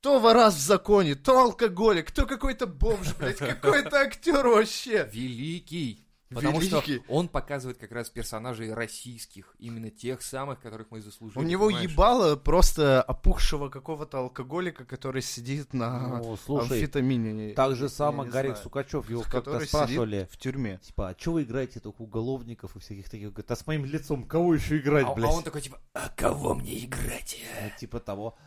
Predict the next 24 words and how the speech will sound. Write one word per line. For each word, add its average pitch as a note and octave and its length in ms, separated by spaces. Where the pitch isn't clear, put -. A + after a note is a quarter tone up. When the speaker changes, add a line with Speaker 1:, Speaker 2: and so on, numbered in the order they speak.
Speaker 3:
А C#3+ 200
Speaker 2:
«Бабушка - 280
моя - 220
курит C3 240
Speaker 3:
я D#3 140
вот G3+ 120
Speaker 2:
трубку, - 60
Speaker 3:
читал G#3 260
ещё - 120
Speaker 2:
понял?» - 80
Speaker 3:
книгу B3 260
Юрия F3+ 320
Никулина, D3+ 760
ну, B2 240
того C3 240
с-, - 200
не-, C#3 260
того B2+ 200
самого G2+ 520
Юрия G#2+ 240
Speaker 2:
Того G2 140
Speaker 3:
Никулина, G#3+ 320
Speaker 2:
самого? C3+ 160
Speaker 3:
да. F#2 300